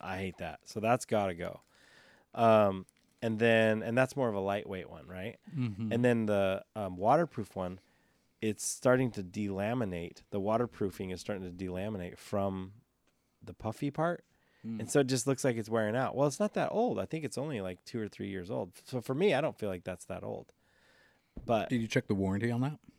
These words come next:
Speaker 1: I know. It's
Speaker 2: 'Cause
Speaker 1: Columbia.
Speaker 2: that's
Speaker 1: I don't know.
Speaker 2: Oh.
Speaker 1: I, I, I
Speaker 2: Yeah,
Speaker 1: don't
Speaker 2: sometimes
Speaker 1: know.
Speaker 2: there'll be lifetime warranty on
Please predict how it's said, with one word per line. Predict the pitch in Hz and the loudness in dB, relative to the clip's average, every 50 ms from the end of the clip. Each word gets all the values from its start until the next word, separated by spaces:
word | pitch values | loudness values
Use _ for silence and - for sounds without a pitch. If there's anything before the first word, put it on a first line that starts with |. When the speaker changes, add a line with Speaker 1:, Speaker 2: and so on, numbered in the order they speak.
| _ _ _ - - | _ _ _ -20 -14
Speaker 1:
I | - 92 90 | -12 -12 -12
know. | 87 85 78 73 87 104 104 _ _ - | -10 -10 -12 -12 -12 -14 -16 _ _ -16
It's | - 107 - - - - - - | -16 -14 -14 -14 -18 -18 -20 -18
Speaker 2:
'Cause | - - 95 | -12 -8 -6
Speaker 1:
Columbia. | 98 110 113 90 85 92 | -4 -4 -4 -4 -8 -8
Speaker 2:
that's | 98 104 98 98 | -10 -12 -12 -12
Speaker 1:
I | |
don't | 95 101 - - 95 | -14 -12 -12 -10 -6
know. | 95 | -4
Speaker 2:
Oh. | 95 98 98 98 95 90 - - - | -4 -2 -2 -2 -4 -4 -6 -8 -12
Speaker 1:
I, | - | -12
I, | 107 | -12
I | 101 - _ _ - - - - - | -12 -14 _ _ -20 -20 -16 -8 -4
Speaker 2:
Yeah, | 135 | -2
Speaker 1:
don't | 135 123 | -2 -2
Speaker 2:
sometimes | - - 170 185 - 190 175 - | 0 0 0 2 2 0 -2 0
Speaker 1:
know. | - 127 | -2 0
Speaker 2:
there'll | 113 | 0
be | 117 | 2
lifetime | 107 98 104 101 - - - 110 101 95 | 2 2 0 -2 -2 -4 -4 -2 -2 0
warranty | 95 95 92 87 - 90 87 98 _ _ _ _ _ - - - - - - | 0 -2 -2 -4 -6 -8 -10 -12 _ _ _ _ _ -20 -20 -20 -20 -18 -10
on | - 107 98 95 92 90 87 87 | -6 -4 -2 -2 -2 -4 -4 -6